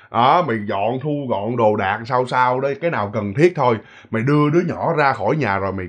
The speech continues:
cột bả lại, mày châm, mày châm lửa, mày đốt thôi.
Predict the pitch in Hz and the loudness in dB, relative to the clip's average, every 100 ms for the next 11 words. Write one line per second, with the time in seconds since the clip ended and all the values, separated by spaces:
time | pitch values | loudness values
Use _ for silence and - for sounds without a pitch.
0 | - 113 104 107 123 139 98 107 95 139 | -8 0 0 2 0 0 0 -2 -2 -2
1 | 131 127 117 98 90 123 120 104 95 139 | 0 -2 -4 -6 -2 -2 0 0 0 -2
2 | 104 135 202 147 | 2 4 4 2